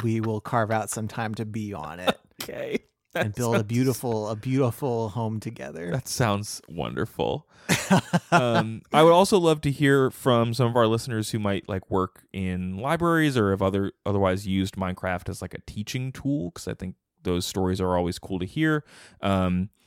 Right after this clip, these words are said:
Speaker 2: so feel free to send any neat Minecraft tales to us at overduepod at gmail dot com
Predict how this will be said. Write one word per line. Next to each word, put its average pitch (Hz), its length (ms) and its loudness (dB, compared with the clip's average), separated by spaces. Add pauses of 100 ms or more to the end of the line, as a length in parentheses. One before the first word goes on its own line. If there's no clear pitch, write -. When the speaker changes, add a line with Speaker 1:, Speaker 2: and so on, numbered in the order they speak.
(140)
Speaker 2:
so 104 240 4
feel 143 180 4
free 131 160 2
to 120 80 2
send 110 300 0
any 101 160 2
neat 98 260 2
Minecraft 92 440 0
tales 95 260 0
to - 160 -12
us 90 240 -2
at - 220 -4
overduepod 95 760 2
at - 160 -6
gmail 92 480 0
dot 92 280 -6
com 139 420 2